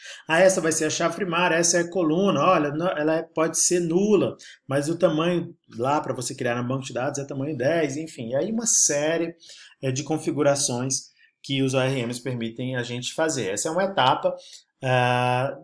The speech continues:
ela é geralmente comum mesmo quando você tá utilizando o Active Record, mas depende muito da linguagem, do framework que você tá fazendo. Mas é algo que você faz. Lá no Django você faz isso, né?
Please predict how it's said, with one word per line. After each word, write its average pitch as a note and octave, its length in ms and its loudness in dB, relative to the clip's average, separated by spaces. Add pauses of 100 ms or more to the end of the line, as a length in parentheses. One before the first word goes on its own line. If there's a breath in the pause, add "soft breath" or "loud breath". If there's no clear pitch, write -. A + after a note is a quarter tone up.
ela G#3+ 180 2
é A3 40 2
geralmente G#3+ 380 2
comum G#3 340 0
mesmo G#3 420 2
quando G3 180 -4
você F3 220 -6
tá D#3+ 140 0
utilizando C#3 880 -4
o C#3 380 -8
Active D3+ 380 -8
Record, F3+ 520 -2
mas D#3+ 180 -2
depende D#3+ 400 -2
muito C#3+ 560 -2
da C3 100 -4
linguagem, A2+ 580 -4
do A2+ 60 -14
framework G#2 420 -10
que - 60 -12
você C3 100 -8
tá C#3 120 -8
fazendo. D3 400 -2 (300 loud breath)
Mas G3+ 180 4
é G3+ 60 2
algo F#3+ 300 2
que G#3+ 100 -10
você F3 280 0
faz. D3+ 360 0
Lá D3 100 2
no G3 100 0
Django F3+ 240 2
você G#3 200 -2
faz C#4+ 240 -2
isso, B3+ 320 0
né? D3+ 180 -8